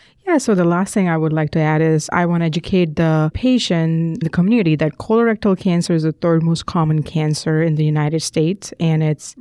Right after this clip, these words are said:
ranked second for the cancer-related death. So earlier detection through screening, removal of precancerous polyps with colonoscopy and changing the modifiable risk factors will help.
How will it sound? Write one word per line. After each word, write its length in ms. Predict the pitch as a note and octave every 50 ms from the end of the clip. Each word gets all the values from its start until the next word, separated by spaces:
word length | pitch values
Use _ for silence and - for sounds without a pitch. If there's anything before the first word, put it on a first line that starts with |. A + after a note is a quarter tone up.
| - -
ranked 280 | F#3 F3+ F3 E3+ -
second 420 | - - - A3 G#3 - G#3 F#3+ F3+
for 140 | - F3
the 100 | D#3 D#3+
cancer-related 840 | D3 - F3+ E3+ E3 D#3 - E3+ D#3+ D#3 D3+ D#3 D#3+ D#3 D3 C3+ B2+ -
death. 240 | - F3+ F#3 G#3 - - _ _ _ - - _
So 240 | - - - G3 - -
earlier 380 | G3+ G#3 A3 G#3 A3+ A3 G3
detection 720 | E3 E3+ - - F#3+ F3 E3 - - F3 D#3+ D#3 D#3 C#3+ - -
through 220 | - F3 E3 D#3+ -
screening, 680 | - - - - A#3 A#3+ A#3 A3 G3 E3+ D3+ D3 D3+
removal 380 | D3 D3+ E3 E3 E3 D#3+ D#3 D#3
of 180 | D#3 - -
precancerous 760 | - F#3+ F3+ E3+ - - F3 D#3+ D#3 - - E3 D3+ - -
polyps 600 | - - - E3 E3 D#3+ D#3+ D#3+ D#3 - - - _ _ _ _ _ _ _ _ -
with 240 | F3+ E3+ E3 E3 - _ _ - - _ -
colonoscopy 920 | - - F3 E3+ E3 E3+ F3+ F3+ F3+ - - - D#3+ - F3+ E3+ E3 E3 - -
and 240 | D#3+ D#3+ D#3+ D#3 -
changing 400 | - F#3 F3+ F3 E3 F3 E3+ D#3
the 60 | D3+
modifiable 720 | D3+ D3+ D3+ D3+ D#3 D#3 - - D#3 D3+ D3+ D3+ D#3 D3+ C#3+
risk 420 | D3+ D#3 D#3 E3+ F3+ - - -
factors 640 | - G3 F3+ F3 F3 - - G#3+ G#3+ A3 G#3+ - - -
will 180 | D#3+ E3+ E3 D#3+
help. 480 | - - - - G#3 F3+ - - -